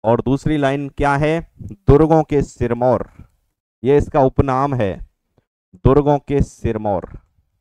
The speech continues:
और एक और बहुत रोचक चीज आपको बताऊंगा अभी, "दुर्गों के सिरमौर बड़ी गंभीर कहानी है।" कैसी कहानी है? बड़ी गंभीर कहानी है। ये बात तो हमें पता ही है, बड़ी गंभीर कहानी है, लेकिन एक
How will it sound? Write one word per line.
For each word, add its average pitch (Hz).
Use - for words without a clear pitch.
और 127
एक 143
और 147
बहुत 120
रोचक 131
चीज 135
आपको 120
बताऊंगा 113
अभी, 113
"दुर्गों 143
के 143
सिरमौर 120
बड़ी 131
गंभीर 123
कहानी 101
है।" 92
कैसी 147
कहानी 151
है? 160
बड़ी 147
गंभीर 147
कहानी 120
है। 107
ये 123
बात 156
तो 147
हमें 139
पता 139
ही 156
है, 151
बड़ी 135
गंभीर 131
कहानी 113
है, 101
लेकिन 120
एक 151